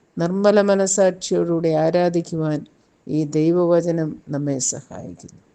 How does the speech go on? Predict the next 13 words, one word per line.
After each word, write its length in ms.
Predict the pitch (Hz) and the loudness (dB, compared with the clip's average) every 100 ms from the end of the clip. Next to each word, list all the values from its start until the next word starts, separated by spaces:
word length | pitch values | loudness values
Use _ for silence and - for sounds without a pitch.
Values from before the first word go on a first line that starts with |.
| _ _ _ _ | _ _ _ _
കാരണം 340 | 147 147 156 | -6 -2 0
നമ്മുടെ 260 | 156 156 151 | 0 0 -2
പാപങ്ങളെ 540 | 160 156 165 165 165 165 | -2 -2 0 0 2 2
ഏറ്റുപറഞ്ഞ് 600 | 165 165 185 151 147 160 | 2 -2 -2 -2 -2 -2
ഉപേക്ഷിച്ച് 520 | 156 175 175 190 196 | 0 -2 -2 -6 -2
കളഞ്ഞ് 380 | 165 139 143 139 147 _ - - - | 0 -2 -4 -6 -10 _ -20 -20 -4
ദൈവത്തോട് 640 | 156 185 202 196 190 185 180 170 160 | 0 2 2 2 2 4 4 2 0
നീതീകരിക്കപ്പെട്ടവരായി, 1120 | 175 185 208 190 180 175 170 160 147 147 147 | -2 0 0 0 -2 -2 -2 -2 -2 -2 -2
ദൈവസന്നിധിയിൽ 840 | 156 175 208 - 190 185 175 170 170 _ _ _ _ | -2 -2 -2 -4 -4 -2 0 -2 -6 _ _ _ _
ആ 140 | - 170 170 | -4 0 2
നിരപ്പ് 500 | 170 185 202 - 220 | 2 0 -2 -4 -4
പ്രാപിച്ചവരായി 960 | 208 185 160 156 147 147 147 147 143 135 - _ _ _ _ | 0 2 0 0 -4 -4 -2 -2 -2 -4 -10 _ _ _ _
പൂർണ്ണ 300 | 151 160 170 | -2 0 0